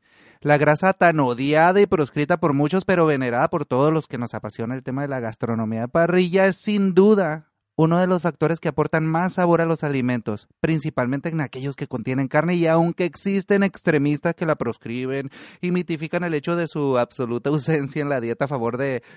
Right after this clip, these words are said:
una alimentación saludable, y sin querer crear un debate o controversia acerca de este tema, sí puedo asegurar que es la grasa la que da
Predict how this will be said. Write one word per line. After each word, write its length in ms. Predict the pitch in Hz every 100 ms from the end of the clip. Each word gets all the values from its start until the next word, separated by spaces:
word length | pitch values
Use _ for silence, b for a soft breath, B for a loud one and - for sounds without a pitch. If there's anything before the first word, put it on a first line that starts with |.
| b -
una 220 | 117 131
alimentación 760 | 147 147 139 131 127 127 123
saludable, 680 | 120 143 143 131 123 135 156 - _ _
y 120 | 160
sin 180 | 165 175
querer 360 | 180 165 170 190
crear 400 | 208 202 196 202
un 120 | 202
debate 320 | 202 180 190
o 20 |
controversia 680 | 190 196 170 135 143 156 170
acerca 280 | 151 160 170
de 60 | 165
este 180 | 180
tema, 400 | 165 170 185 190 -
sí 260 | - - 196
puedo 240 | 208 202
asegurar 600 | 190 190 147 147 180 160 -
que 220 | 147 139
es 100 | 151
la 200 | 175 170
grasa 640 | 147 135 143 196 196 208 _ B B B B
la 240 | - 139 135
que 200 | 143 131
da 380 | 135 170 170